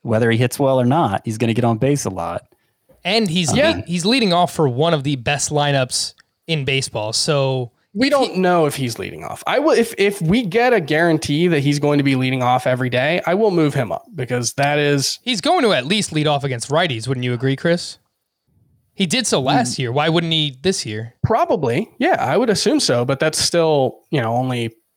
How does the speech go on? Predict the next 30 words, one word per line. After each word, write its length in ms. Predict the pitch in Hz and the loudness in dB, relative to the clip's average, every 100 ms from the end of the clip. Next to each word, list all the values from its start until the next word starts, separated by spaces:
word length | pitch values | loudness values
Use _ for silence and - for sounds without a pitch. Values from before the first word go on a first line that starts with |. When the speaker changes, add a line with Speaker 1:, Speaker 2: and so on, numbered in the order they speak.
| _ _ - | _ _ -8
Speaker 3:
sixty-five 720 | - 135 - 120 113 110 110 | -4 -2 -4 0 0 0 -2
to 160 | 123 107 | -4 -2
seventy 360 | - 113 104 | -2 -2 -4
percent 320 | - - 78 | -10 -8 -8
of 60 | 71 | -8
the 60 | 92 | -4
games. 380 | 170 - - | -4 -4 -10
And 100 | 117 | -8
if 60 | 113 | -6
he's 100 | 117 | -4
batting 280 | 120 113 110 - | -2 -2 -2 -4
eighth 240 | 240 - | -4 -4
against 260 | 127 107 80 | -6 -6 -6
lefties, 480 | - - 117 143 - | -10 -8 -6 -4 0
or 120 | 127 | 0
if 80 | 120 | 0
he's 180 | 120 113 | -4 0
losing 360 | 170 202 127 | 0 2 -2
playing 300 | - 120 110 | -2 -4 -4
time 200 | 101 104 | -6 -6
against 220 | 107 87 - | -8 -10 -8
lefties, 380 | - - 127 - _ _ _ _ | -8 -6 -8 -8 _ _ _ _
it's 240 | 190 208 202 | -2 0 0
not 400 | 196 220 269 - - _ _ _ _ - | 2 2 2 0 -8 _ _ _ _ -2
that 160 | 175 | 2
I 100 | 165 | 2
don't 380 | 151 120 151 170 | 0 2 2 0
see 240 | - - 165 | -2 0 2
the 160 | 123 | 2
upside 640 | - - - - 190 214 | 0 -2 -2 0 2 0